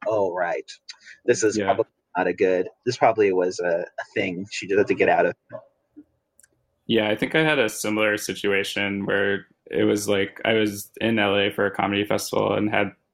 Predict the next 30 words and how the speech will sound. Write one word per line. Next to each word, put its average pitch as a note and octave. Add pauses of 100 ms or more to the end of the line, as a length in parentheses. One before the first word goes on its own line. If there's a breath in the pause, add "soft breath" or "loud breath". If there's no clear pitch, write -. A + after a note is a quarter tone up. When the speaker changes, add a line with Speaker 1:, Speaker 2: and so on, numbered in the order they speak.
(140)
Speaker 2:
kind G#2+
of G#2
a G2+
first -
date G2+
with G2+
someone G#2
at, G2+
like, G#2
a G#2
bar G#2
from G#2+
a G#2
dating G#2
app. G2+
And, G#2 (680)
um, G2+
I A2
feel A2
like G2+
she G#2+
was G2+
maybe G2+ (200)
out G#2+
of G2+
my G#2 (100)
league G#2+
or G#2
something G#2
anyway. G#2+